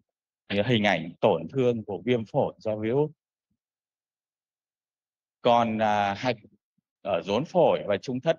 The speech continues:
có hay không thì cái này ít, và ít khi có tràn dịch màng phổi. Một cái đặc trưng thứ hai đó là cái vị trí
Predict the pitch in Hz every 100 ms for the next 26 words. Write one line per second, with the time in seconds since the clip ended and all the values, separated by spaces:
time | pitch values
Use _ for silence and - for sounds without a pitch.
0 | - 101 110 151 139 123 117 95 110 123
1 | 95 165 170 - _ _ _ 101 131 -
2 | 160 - 131 117 104 - 113 98 92 95
3 | 92 120 82 - _ _ _ 92 - _
4 | _ _ _ _ _ _ _ _ _ _
5 | _ _ _ _ _ _ _ _ _ _
6 | _ _ _ _ _ _ _ _ _ _
7 | _ _ _ 131 127 156 151 165 139 -
8 | 156 143 147 160 151 147 143 135 127 127
9 | 147 131 113 101 - 113 139 - _ _
10 | _ _ _ _ 147 175 - - 123 135